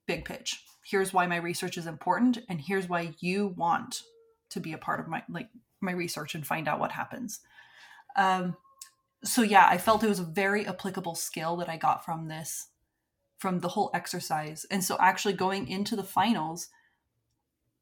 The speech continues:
even before I made it to the finals, it was like, you know, if I don't make it past the preliminary round, or if I make it to the finals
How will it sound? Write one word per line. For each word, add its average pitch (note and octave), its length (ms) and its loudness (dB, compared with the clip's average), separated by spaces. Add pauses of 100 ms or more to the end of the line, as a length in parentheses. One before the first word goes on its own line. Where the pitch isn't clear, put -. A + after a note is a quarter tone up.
(480)
even D4 240 8
before A3 400 6
I F3+ 60 6
made E3 200 -2
it - 120 -6
to F3 80 -10
the E3+ 80 -8
finals, D#3+ 500 -4
it - 80 -8
was F3 100 -10
like, E3+ 200 -4
you G3 60 -4
know, A#3 340 4
if F#3 120 -8
I G#3+ 80 2
don't B3 220 4
make F#3 220 -2
it G#3 100 -4
past F#3+ 260 -4
the G3 80 -4
preliminary F3 520 -4
round, F3 440 0
or F3+ 160 2
if F3+ 80 -4
I G3 60 0
make A3+ 220 -2
it - 20 -4
to G#3+ 80 -2
the G3+ 100 -8
finals G#3 560 -2